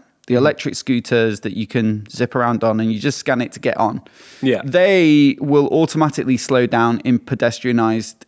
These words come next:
Speaker 1: areas or shared use footpaths.
Speaker 2: Yeah.
Speaker 1: Um, and also there was a concept for a B M W type e-bike that they showed off when we went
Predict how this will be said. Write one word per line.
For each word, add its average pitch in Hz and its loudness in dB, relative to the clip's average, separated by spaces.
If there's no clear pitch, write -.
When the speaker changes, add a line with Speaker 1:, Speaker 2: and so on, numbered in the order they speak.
Speaker 1:
areas 110 -2
or 110 0
shared 113 0
use 104 -4
footpaths. - -6
Speaker 2:
Yeah. 123 0
Speaker 1:
Um, 113 -4
and 147 2
also 170 2
there 131 2
was 131 0
a 131 0
concept 143 -2
for 120 0
a - 0
B 143 2
M 131 4
W 123 2
type 123 -2
e-bike 120 0
that 120 -2
they 120 0
showed 127 0
off 120 0
when 123 0
we 120 0
went 123 0